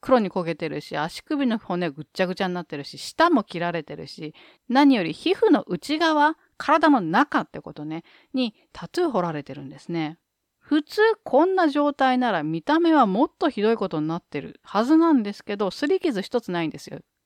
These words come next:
「なんだこりゃ」って思いながら解剖を続けてると、次々と怪現象が現れてという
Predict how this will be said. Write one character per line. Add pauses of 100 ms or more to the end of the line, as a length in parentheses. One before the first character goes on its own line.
(240)
「な
ん
だ
こ
り
ゃ」
っ
て
思
い
な
が
ら
解
剖
を
続
け
て
る
と、 (220)
次
々
と
怪
現
象
が
現
れ
て
と
い
う